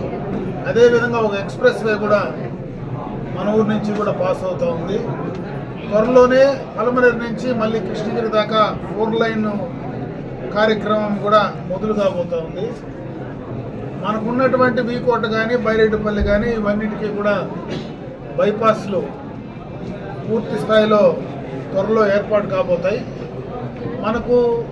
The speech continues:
ఎక్స్‌ప్రెస్ వే నుంచి కూడా అవుట్‌లెట్, ఇన్‌లెట్ రెండూ కూడా మనకు బైరెడ్డిపల్లిలో ఈ నియోజకవర్గంలో రావడం కూడా మన అదృష్టం.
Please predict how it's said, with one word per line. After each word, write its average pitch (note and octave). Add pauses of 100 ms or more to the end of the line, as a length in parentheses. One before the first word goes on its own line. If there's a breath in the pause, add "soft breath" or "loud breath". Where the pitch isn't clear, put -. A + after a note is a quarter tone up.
(200)
ఎక్స్‌ప్రెస్ B3
వే B3 (100)
నుంచి A3 (140)
కూడా A3+ (1700)
అవుట్‌లెట్, B3
ఇన్‌లెట్ A#3 (120)
రెండూ A#3 (120)
కూడా A3 (360)
మనకు F#3
బైరెడ్డిపల్లిలో A3 (160)
ఈ A3+ (120)
నియోజకవర్గంలో G#3 (100)
రావడం F#3+
కూడా F#3
మన F3
అదృష్టం. E3+